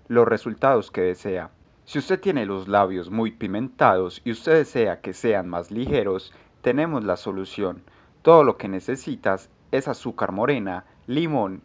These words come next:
y miel. Con ellos usted preparará una mezcla que va a utilizar como un exfoliante y luego usará en sus labios aceite de almendras que servirá como una crema hidratante.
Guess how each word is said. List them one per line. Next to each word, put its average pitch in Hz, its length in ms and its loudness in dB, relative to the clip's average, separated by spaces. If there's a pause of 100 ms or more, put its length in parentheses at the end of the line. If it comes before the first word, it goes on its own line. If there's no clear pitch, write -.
y 143 140 -2
miel. 95 360 -4 (280)
Con 127 240 4
ellos 113 340 -2
usted 127 300 -4
preparará 98 640 2 (240)
una 151 260 2
mezcla 101 480 -4
que 110 140 -4
va 95 80 4
a 95 60 2
utilizar 107 600 -4
como 101 240 -6
un 113 120 -4
exfoliante 113 760 -4 (400)
y 120 140 0
luego 113 360 4
usará 95 380 -2
en 95 80 -6
sus 131 240 -10
labios 101 500 0
aceite 107 560 -2
de 92 140 -2
almendras 104 580 -2
que 117 200 -6
servirá 120 500 0
como 98 320 -4
una 117 320 -4
crema 113 340 -4
hidratante. 90 720 -4